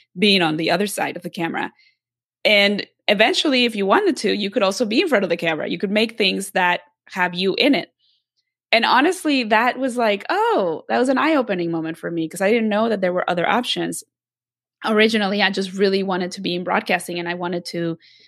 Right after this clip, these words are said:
be on-air talent. But because I got rejected twice, I had to <laughs> figure out another way. And so I did. And I'm very happy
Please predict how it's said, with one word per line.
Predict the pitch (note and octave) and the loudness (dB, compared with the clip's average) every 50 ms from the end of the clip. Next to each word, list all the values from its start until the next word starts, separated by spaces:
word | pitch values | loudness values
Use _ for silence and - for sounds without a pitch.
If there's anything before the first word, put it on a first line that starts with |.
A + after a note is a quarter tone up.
| _ - F3 | _ -6 -2
be | F#3+ F#3+ F#3 F3+ F3 E3+ - - | 0 2 4 4 4 2 2 0
on-air | F#3 F3+ E3+ F3+ F3 F3 | 0 0 2 0 -2 -4
talent. | - - F#3+ G3+ B3 A3 F#3 F3 F3 - _ - - _ _ - | -4 -2 0 0 2 0 0 -4 -6 -8 _ -20 -20 _ _ -4
But | F#3+ F3 | -4 -2
because | G3 F#3+ A#3 A3 | -2 -2 -2 -2
I | A3 G3 | 0 0
got | G3 F#3 F3 | 0 0 -2
rejected | F3 F3 F3 - F#3 F#3 - F#3 F3 | -2 -4 -4 -4 -4 -4 -4 -8 -8
twice, | - - C4 A#3 F#3 F3+ F#3+ - _ _ - - - - - | -4 -2 2 2 2 0 -2 -8 _ _ -20 -20 -18 -8 -4
I | - A3+ | -4 -2
had | A3+ F#3+ B3+ B3 A#3 | 0 0 0 0 0
to | D4 | -2
<laughs> | - - | 0 2
figure | D4 D#4+ D4 D4+ | 2 4 6 4
out | A#3+ A#3+ B3+ A3+ | 4 4 2 0
another | B3+ C4+ A#3+ C#4 B3 A#3 B3+ | 0 2 2 2 0 0 0
way. | - - - C4+ G#3+ - - A#3+ - _ _ _ _ _ - - - - - F4 - - | 0 0 0 0 0 -4 -6 -8 -10 _ _ _ _ _ -18 -16 -12 -10 -10 -10 -4 0
And | - D#4+ B3+ B3+ B3+ | 2 2 4 2 0
so | B3+ - C4 A#3+ A3+ G#3+ | -2 -2 0 2 2 2
I | A3 A3 A#3+ | 0 0 -2
did. | G#3 G#3+ F#3+ F#3 F#3+ G#3+ A#3 - - - | -2 -2 -2 0 0 -2 -2 -4 -4 -2
And | G#3 G#3+ G#3+ | -2 2 2
I'm | G#3+ A3 A#3 | 2 2 2
very | A3+ A#3+ B3 B3 E4+ E4 | 0 0 0 0 0 -2
happy | B3+ A3+ A3 B3 - D4+ - A#3 | -2 -2 -4 -2 -2 -2 -4 -4